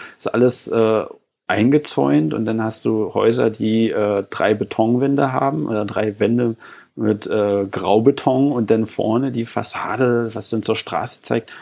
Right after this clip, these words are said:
wo jeder sehen kann, da wird dann, werden dann irgendwelche prunkvollen Säulen hingestellt oder alles schön verziert, dann, damit's so richtig edel aussieht, aber es ist in Wirklichkeit eben dann doch wieder ein Gefängnis.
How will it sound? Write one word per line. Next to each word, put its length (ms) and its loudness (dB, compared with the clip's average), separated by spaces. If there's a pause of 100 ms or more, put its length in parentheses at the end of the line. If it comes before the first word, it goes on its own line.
(100)
wo 100 2
jeder 300 4
sehen 280 4
kann, 200 -2
da 120 -6
wird 140 -2
dann, 160 -2
werden 140 -6
dann 120 -4 (380)
irgendwelche 280 0
prunkvollen 920 2
Säulen 460 2
hingestellt 680 -2
oder 200 -8
alles 200 2
schön 180 -2
verziert, 840 2
dann, 200 -2 (300)
damit's 260 -2
so 100 4
richtig 360 -2
edel 240 4
aussieht, 480 0
aber 280 -4
es 120 -4
ist 100 -6
in 120 0
Wirklichkeit 520 -4
eben 300 0
dann 160 -2
doch 240 -4
wieder 140 -2
ein 80 -2
Gefängnis. 720 -2